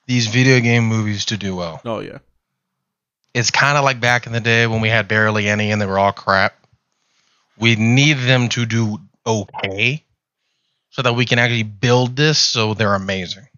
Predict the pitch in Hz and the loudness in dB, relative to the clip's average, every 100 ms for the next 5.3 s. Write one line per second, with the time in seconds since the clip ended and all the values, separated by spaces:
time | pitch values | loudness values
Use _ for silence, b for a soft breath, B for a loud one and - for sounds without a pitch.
0 | - - - 127 131 110 - - _ _ | -20 -20 -20 -8 -4 -4 -8 -16 _ _
1 | 104 101 101 87 67 127 127 117 110 - | -14 -12 -12 -14 -8 -2 0 0 -2 -6
2 | 143 151 135 117 147 151 135 - 131 120 | -2 -2 0 0 0 0 -2 -4 -2 2
3 | 165 156 123 131 123 104 120 120 120 113 | 4 4 2 2 0 -2 -4 -6 -4 -4
4 | 110 110 110 117 117 107 107 107 95 92 | -2 0 0 -2 -4 -2 -2 -2 -2 -6
5 | 123 95 | -6 -8